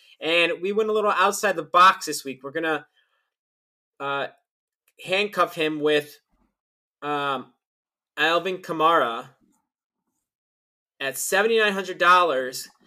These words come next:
Looks like he's gonna play this week, and, uh,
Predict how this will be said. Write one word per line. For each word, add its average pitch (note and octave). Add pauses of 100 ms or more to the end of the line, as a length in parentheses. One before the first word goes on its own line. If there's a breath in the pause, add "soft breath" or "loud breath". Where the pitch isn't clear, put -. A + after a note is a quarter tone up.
(500 soft breath)
Looks D#3
like G3+
he's G3+
gonna G3
play G3+
this F3+
week, D3 (480)
and, D3+
uh, D3